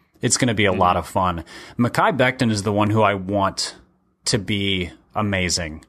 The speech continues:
Speaker 1: for
Speaker 2: Awesome.
Speaker 1: two reasons.
Speaker 2: Yeah,
Speaker 1: One,
Speaker 2: yeah.
Speaker 1: because I, I inordinately like,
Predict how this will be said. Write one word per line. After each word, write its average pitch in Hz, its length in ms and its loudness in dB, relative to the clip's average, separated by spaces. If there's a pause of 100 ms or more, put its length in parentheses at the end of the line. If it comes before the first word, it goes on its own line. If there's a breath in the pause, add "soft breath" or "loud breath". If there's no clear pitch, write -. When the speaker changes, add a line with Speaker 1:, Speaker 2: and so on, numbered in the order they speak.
(320 loud breath)
Speaker 1:
for 95 140 2
Speaker 2:
Awesome. 95 60 2
Speaker 1:
two 165 200 2
reasons. 123 340 2
Speaker 2:
Yeah, 104 140 4
Speaker 1:
One, 143 280 4
Speaker 2:
yeah. 120 60 0
Speaker 1:
because 120 260 0
I, 123 320 -2 (100)
I 113 260 2 (440)
inordinately 160 720 2
like, 107 560 0